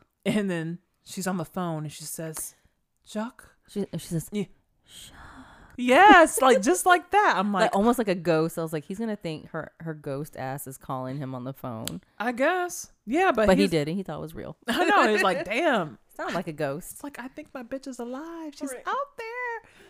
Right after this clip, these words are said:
Speaker 1: Yeah, so it was going smoothly until she, she blew the cover, calling
Speaker 2: Yeah.
Speaker 1: her ex. So Jacques goes to the detectives. She's like, "Look, I think she's alive."
Speaker 2: Oh, and Jacques works for her dad.
Speaker 1: Yeah, he does.
Speaker 2: He, like, works alongside
Speaker 1: He's an
Speaker 2: him at the
Speaker 1: assistant.
Speaker 2: hospital, so, like, that's gotta be
Speaker 1: Mm-hmm.
Speaker 2: hard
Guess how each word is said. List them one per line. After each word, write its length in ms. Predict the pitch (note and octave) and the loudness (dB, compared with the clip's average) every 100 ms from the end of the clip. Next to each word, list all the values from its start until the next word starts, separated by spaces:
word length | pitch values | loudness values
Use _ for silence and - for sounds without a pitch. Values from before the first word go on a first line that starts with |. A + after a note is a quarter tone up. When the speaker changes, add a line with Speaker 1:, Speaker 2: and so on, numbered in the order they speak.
| - | -12
Speaker 1:
Yeah, 320 | A3 D#4+ A#3 | -4 -2 -2
so 420 | A#3 B3 A3+ G#3 | -4 -4 -2 -2
it 120 | F#3+ G#3 | -2 -4
was 160 | C4+ | -6
going 220 | - C4 | -8 -10
smoothly 400 | B3+ A#3 B3+ G#3+ | -10 -10 -10 -10
until 260 | F3 F3 F#3 | -10 -8 -10
she, 360 | F#3 G3 F3 - - | -10 -12 -12 -14 -16
she 140 | - | -16
blew 220 | D#3+ F#3+ | -8 -6
the 80 | G3 | -6
cover, 500 | F3 G#3 G3+ D#3+ D#3+ _ _ - | -8 -8 -8 -8 -10 _ _ -14
calling 280 | E3 F#3+ F3+ | -8 -6 -4
Speaker 2:
Yeah. 60 | E3 | -6
Speaker 1:
her 60 | |
ex. 440 | F3+ E3 - - - - - _ _ | -6 -8 -14 -20 -20 -20 -20 _ _
So 120 | - F#3 | -10 -4
Jacques 280 | F#3+ G3+ | -2 -2
goes 160 | G3+ G3+ | -2 -4
to 40 | |
the 60 | F#3 | -4
detectives. 680 | E3+ - F#3 - B2+ C#3 - _ _ _ | -6 -8 -8 -8 -14 -16 -20 _ _ _
She's 160 | - - | -16 -12
like, 140 | C#3+ | -10
"Look, 180 | D3+ D3+ | -10 -10
I 60 | D3+ | -12
think 240 | - E3 | -12 -12
she's 180 | - F3+ | -12 -10
alive." 540 | F3+ D#3 D#3 D#3+ D#3+ - C4 | -8 -6 -4 -6 -8 -2 0
Speaker 2:
Oh, 100 | A3+ | 2
and 140 | A3 | 0
Jacques 360 | - D#4 E4+ - | 2 2 2 -2
works 500 | F#3+ A#3+ E4+ - - | 0 2 2 -2 -6
for 220 | A#3 A#3+ | -2 0
her 180 | A3 G#3+ | 0 -2
dad. 580 | D#3+ E3+ A3 C3+ C#3 F#3+ | -2 0 0 0 -2 2
Speaker 1:
Yeah, 220 | D#4 G#4+ | 4 2
he 60 | F4 | 0
does. 380 | G#4 A4+ - - | 0 -2 -4 -2
Speaker 2:
He, 140 | A#3+ | 0
like, 160 | A#3+ G#3+ | 0 -2
works 200 | G#3 F#3+ | -4 -4
alongside 540 | D#3 F#3+ C#4 C#4+ A#3+ | -4 -4 -4 -4 -4
Speaker 1:
He's 80 | A#3 | -2
an 80 | A#3+ | -2
Speaker 2:
him 60 | |
at 60 | G3+ | 0
the 60 | G3 | 2
Speaker 1:
assistant. 260 | A3 G3 | 6 6
Speaker 2:
hospital, 340 | - - E3 D#3+ | 4 -2 0 0
so, 200 | - D#3 | -2 -4
like, 260 | D#3 D3 - | -4 -6 -6
that's 180 | - - | -8 -6
gotta 180 | F#3 G#3 | -4 -4
be 100 | G#3 | -4
Speaker 1:
Mm-hmm. 80 | D3+ | -4
Speaker 2:
hard 420 | C#3+ C#3 D3+ | -4 -4 -6